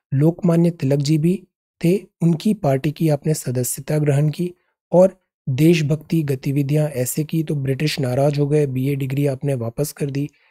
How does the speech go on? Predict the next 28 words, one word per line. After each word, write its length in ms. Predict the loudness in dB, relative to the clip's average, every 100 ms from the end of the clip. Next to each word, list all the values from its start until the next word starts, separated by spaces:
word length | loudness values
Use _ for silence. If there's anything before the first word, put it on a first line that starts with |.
| _
फिर 220 | 0 4 4
आपने 280 | 4 2
बनाया 360 | 2 2 0 -2
फ्री 500 | -4 -2 0 2 0
इंडिया 320 | -2 -2 -2 -2
सोसाइटी, 600 | -2 -4 -6 -10 -12 -14 _ _ _ _ -20
फ्री 440 | -4 0 2 0
इंडिया 300 | -2 0 0
सोसाइटी, 560 | 0 -4 -6 -8 -12 -14 _ _ _
इस 140 | -6 -6
पे 200 | -4 -4
आपने 220 | -2 0
भारतीयता 840 | 0 -2 -4 -4 -2 0 2 2
को 160 | 2 0
आगे 320 | 0 0 -2
करने 280 | -2 -4 -6
की 160 | -4 -6 -6 0
प्रयास 340 | 2 2 -4
किया। 260 | -12 -16 -16 _ _ _ _ -2
एटीन 260 | 2 4
नाइंटी 280 | 4 4 2
नाइन 200 | 2 2
में 160 | 2 2
नासिक 500 | 0 -2 -4 -4 -2
में 140 | -2
क्रांतिकारी 840 | -4 -8 -4 -4 -2 -4 -2 0 0
गुप्त 320 | -4 -8 -10
समाज 540 | -8 -6 -4 -6 -8